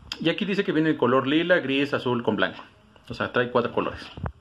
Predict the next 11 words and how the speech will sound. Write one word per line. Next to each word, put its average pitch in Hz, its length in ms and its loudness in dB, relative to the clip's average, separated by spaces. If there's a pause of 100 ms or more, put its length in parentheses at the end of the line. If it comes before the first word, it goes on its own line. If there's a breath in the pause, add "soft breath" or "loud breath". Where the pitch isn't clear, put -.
(1300 loud breath)
Y 143 120 2
bueno, 170 200 6
vamos 175 220 4
a 165 40 -2
empezar 139 240 2
el 143 140 4
unboxing. 131 600 2 (960 loud breath)
En 143 40 4
este 151 140 4
caso, 170 540 4 (520)
estos. 156 560 4